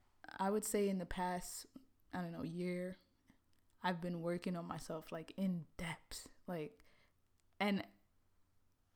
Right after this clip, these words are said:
side note, Black people, I really think that we all have the ability, not just Black people, everyone in general, but you know this for my peoples, um, we do have the ability to heal ourselves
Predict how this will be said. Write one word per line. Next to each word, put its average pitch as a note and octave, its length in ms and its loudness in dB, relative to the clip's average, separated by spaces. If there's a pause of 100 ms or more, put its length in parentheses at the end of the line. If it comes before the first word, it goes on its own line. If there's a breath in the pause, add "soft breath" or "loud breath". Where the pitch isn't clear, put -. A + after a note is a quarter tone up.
side F#3 320 4
note, F#3+ 160 4
Black F3+ 260 2
people, F3+ 480 -2
I E3 120 4
really E3+ 340 2
think F3+ 300 -2
that D3+ 180 2
we F3 160 0
all E3 280 2
have F3 200 -2
the F#3 100 0
ability, F#3 420 0
not F#3+ 200 2
just C4 200 2
Black C4 260 0
people, G3+ 400 2
everyone A3+ 260 4
in A3 80 6
general, G3 320 4
but F3 220 0
you A3 60 6
know F#3+ 120 6
this E3+ 140 0
for - 120 -4
my E3 140 -2
peoples, D#3+ 380 -2 (420 loud breath)
um, E3+ 400 4 (240)
we A#3+ 120 12
do A#3+ 180 6
have G#3 180 2
the F#3+ 100 0
ability F3 500 2
to - 140 -4
heal F3+ 340 4
ourselves - 680 -4